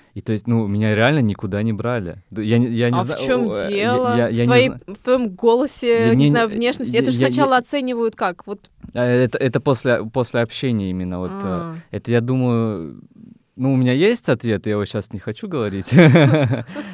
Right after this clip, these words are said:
Speaker 1: А, но да, у меня действительно, у меня первая официальная работа была сразу в журналистике, то есть
Speaker 2: А, то есть ты даже себя не попробовал
Speaker 1: Нет,
Speaker 2: где-то там?
Speaker 1: а, а так, э, если гово-, не, не про официальную говорить, да,
Speaker 2: Мгм.
Speaker 1: не, не на кого-то, то я, э, всю жизнь, наверно, работал с папой.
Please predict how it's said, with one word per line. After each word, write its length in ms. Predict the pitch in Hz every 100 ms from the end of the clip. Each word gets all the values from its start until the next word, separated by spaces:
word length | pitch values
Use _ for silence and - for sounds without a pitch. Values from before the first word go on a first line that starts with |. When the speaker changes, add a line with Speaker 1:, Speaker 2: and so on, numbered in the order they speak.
| 127
Speaker 1:
А, 800 | - 95 95 95 92 92 90 - - _ _ _ _ - _ _
но 560 | 110 107 104 104 104 101
да, 420 | 95 123 131 95
у 100 | 95
меня 180 | 92 107
действительно, 420 | 95 - 156 -
у 40 | 95
меня 340 | 98 104 98
первая 400 | - 123 123 101
официальная 480 | 87 - 110 104 95
работа 340 | 92 117 -
была 280 | 113 110 101
сразу 340 | - 110 107 92
в 40 |
журналистике, 720 | 95 90 98 92 - - -
то 180 | - -
есть 160 | - 440 - - 185
Speaker 2:
А, 360 | 185 - 180 175
то 120 | -
есть 160 | 339 -
ты 60 |
даже 180 | 254 349
себя 140 | 285 359
не 120 | 349
попробовал 560 | 349 359 403 370 294 247
Speaker 1:
Нет, 300 | 160 131 120
Speaker 2:
где-то 140 | 127
там? 100 | 80
Speaker 1:
а, 460 | 110 107 104 90 101
а 40 |
так, 340 | - 180 - 135
э, 220 | 107 101
если 340 | 107 104 110
гово-, 260 | 95 101 101
не, 540 | 107 104 104 101 98
не 160 | 95 101
про 140 | 104
официальную 540 | 95 101 131 175 185 104
говорить, 440 | 90 87 80 82
да, 260 | 85 95 104
Speaker 2:
Мгм. 80 | 98
Speaker 1:
не, 140 | 98
не 300 | 92 98 101
на 120 | 98
кого-то, 380 | 92 107 170 123
то 120 | -
я, 280 | 98 113 110
э, 120 | 92 92
всю 160 | -
жизнь, 260 | 92 123 120
наверно, 240 | 98 92
работал 420 | 87 90 101 - 92
с 80 | -
папой. 460 | 87 82 82 104